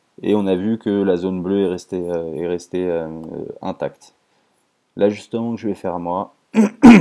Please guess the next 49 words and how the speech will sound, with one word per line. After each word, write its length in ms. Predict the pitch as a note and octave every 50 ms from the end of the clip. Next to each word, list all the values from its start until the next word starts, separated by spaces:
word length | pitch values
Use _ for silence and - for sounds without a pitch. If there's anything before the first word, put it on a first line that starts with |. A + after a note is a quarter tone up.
| D3+ C#3+ B2 F#2 F2 - _ _ _ _ _ _ _ _ _ _ _ _ _ _ _ - _ -
ça 120 | - -
va 80 | E2 E2+
être 80 | E2
de, 420 | E2 F#2 F2+ E2+ E2 D#2+ D#2+ D#2+ C#2+
d'embarquer 540 | - - F#2 F#2+ F#2+ F#2 - - - G2 F#2+
un, 220 | F#2 F2 E2 D#2+ -
un 80 | F2
golem 300 | F2+ F2+ G2 G2 G2+ G2
de 100 | F#2 F2+
plus, 220 | E2+ - - F#2+ F#2+
donc 100 | F#2+ E2+
je 60 | E2
vais 80 | E2+ D#2+
prendre 180 | - - E2+
moins 240 | E2 F2 F2+ F#2+ G2+
de, 400 | G#2 G2+ F#2+ F2+ F2 E2+ E2 D#2 _ _ _ _ _ _ _ _ -
de 60 | -
sorcières, 380 | - - - D#2+ - - F2+ F2+
j'en 140 | F2+ F#2 E2+
prends 240 | D#2+ - - D#2 - -
onze 240 | F#2 F2+ F2+ E2+ E2
il 80 | E2
me 100 | D#2 D2+
semble. 320 | D2+ - F2+ F2+ F#2+ F#2+ G2 _ _ _ _ _ _ _ _ _ _ _ -
Et 140 | - F2+ F2
je 120 | E2+ E2+
vais 140 | F2 G2 G2
en 100 | F#2+ F2+
fait, 320 | - - - G2 F#2 -
euh, 400 | F#2+ F2+ E2 E2 E2 E2 E2 D#2+ D#2 D#2 A1 C#2+ - - _ _ _ _ _ _ - - -
je 160 | F#2 F2+ F#2
vais 60 | F#2 F2+
en 80 | F2
fait 240 | E2 - G#2 F#2 -
faire 220 | - - F2+ E2+
rentrer 260 | E2+ F2+ F2 - - G2
un 100 | F#2 F2+
golem 320 | F2 F2+ F2+ F#2 F#2+ F#2
avec 240 | F2+ E2+ E2 - -
mon 200 | F2 E2+ E2+ E2+
roi 240 | E2+ F2+ F2+ - -
ici 360 | F2 F2+ - - - E2+ F2+ F2
pour 180 | - - E2
aller 180 | D#2+ E2 E2+ E2+
gérer 360 | E2+ F2 F2 F2 F2+ F#2 F#2
justement 400 | F2+ F2+ - - F2 E2 E2 E2+
cette 180 | - - F2 E2
zone 320 | D#2 E2+ E2+ E2+ E2 D#2+
bleue 260 | D#2 E2+ E2+ F2 -